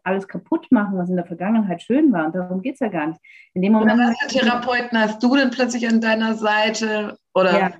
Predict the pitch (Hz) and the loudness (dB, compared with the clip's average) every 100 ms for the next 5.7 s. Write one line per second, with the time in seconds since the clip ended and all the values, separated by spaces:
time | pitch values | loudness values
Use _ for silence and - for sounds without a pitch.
0 | 165 185 190 185 175 160 170 170 190 _ | -14 -12 -6 -2 2 2 0 -4 -8 _
1 | _ 254 349 370 330 302 277 269 262 262 | _ 0 2 4 4 6 2 2 2 0
2 | - 247 - 214 220 214 185 170 _ _ | 0 -4 -2 0 0 0 -4 -6 _ _
3 | _ 190 190 180 214 226 214 190 - 196 | _ -2 0 2 4 2 0 -6 -2 0
4 | 196 202 196 175 165 214 349 330 277 262 | 2 2 0 -2 2 4 4 6 4 4
5 | - 214 214 214 220 220 220 | -2 -2 -2 0 2 2 0